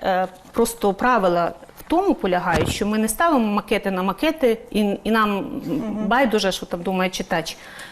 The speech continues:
Speaker 1: Це кожного разу тема. І реклама абсолютно реальна, жива реклама, яка потрібна всім і якої нам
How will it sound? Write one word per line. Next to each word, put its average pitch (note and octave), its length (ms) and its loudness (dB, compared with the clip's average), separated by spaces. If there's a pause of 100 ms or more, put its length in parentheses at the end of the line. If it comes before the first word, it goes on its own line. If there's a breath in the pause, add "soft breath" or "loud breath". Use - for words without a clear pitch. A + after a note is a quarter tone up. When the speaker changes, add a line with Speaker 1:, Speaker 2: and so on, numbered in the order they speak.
(220 loud breath)
Speaker 1:
Це A3+ 120 0
кожного A#3 340 2
разу G3 320 2
тема. D4 340 4 (500 loud breath)
І G#3+ 220 2
реклама A#3+ 640 2
абсолютно A#3+ 800 0
реальна, G3+ 640 0
жива F#3 340 -2
реклама, B3 500 0
яка F#3 180 -2
потрібна A#3 580 0
всім C#4 480 0
і - 80 -4
якої C#4+ 300 0
нам G#3+ 240 0